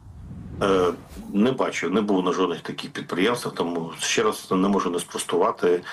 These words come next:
ні підтвердити, чи є в Україні власне виробництво. Але я думаю, що, е, в Україні до-, достатньо протипіхотних мін. Я хочу нагадати ту історію, що там, коли ми війшли у дві тисячі шостому році,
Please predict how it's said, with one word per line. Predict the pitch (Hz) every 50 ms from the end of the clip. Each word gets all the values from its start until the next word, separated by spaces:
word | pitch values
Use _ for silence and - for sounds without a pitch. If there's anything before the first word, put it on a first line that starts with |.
| - - - - - -
ні | 104 95 92
підтвердити, | 90 - - - - 117 104 123 120 107 95 87 - - 87 85
чи | 80 - - 87
є | 85 104
в | 104 90
Україні | 87 87 - 82 82 95 95 92 90 87 87 85 85 85 - - - - - -
власне | 87 87 98 104 92 - - - 87
виробництво. | 87 87 87 87 90 87 - 98
Але | 107 139 196
я | 190
думаю, | 165 139 147 139 135 131
що, | - - - 139 127 120 - - - - - - - -
е, | 110 98
в | 98 95
Україні | 104 101 - 135 127 120 104
до-, | 98 120 107 - - - - - -
достатньо | - 113 98 139 139 135 - - 127 107 - - 113
протипіхотних | - 101 101 - 104 - 117 107 - 110 107 107 104 98 -
мін. | 143 143 151
Я | 127 107
хочу | 101 101 101 -
нагадати | 107 104 98 104 98 - 95
ту | 92 - 113 101 101
історію, | 95 - - 131 131 113 98
що | - - 98
там, | 87 - 104 98 95 92 - - - -
коли | - 113 113 107
ми | 104 98
війшли | 95 98 101 - - 107
у | 92 87
дві | - -
тисячі | 90 - 104
шостому | - - 113 98 - - 95 90 87
році, | - 131 156 147 147 - 123 113 107